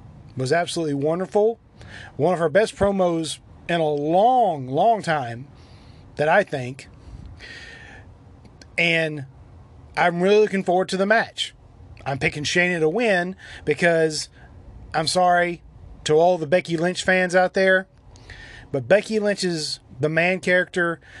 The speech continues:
for me at least, has become stale. And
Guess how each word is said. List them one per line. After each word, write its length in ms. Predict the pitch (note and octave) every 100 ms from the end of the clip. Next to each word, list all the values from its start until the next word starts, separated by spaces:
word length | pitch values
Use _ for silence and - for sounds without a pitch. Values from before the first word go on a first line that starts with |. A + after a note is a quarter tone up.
| - -
for 200 | - F3
me 360 | G3 C4 C#4 G#3+
at 140 | D#3+
least, 340 | D3+ A#2+ G#2
has 180 | D3+ D#3
become 480 | D3+ D3 E3+ D#3+ D#3
stale. 540 | - - E3 C3+ F#2+ - - - - - - - -
And 480 | E3 D#3+ D#3+ D#3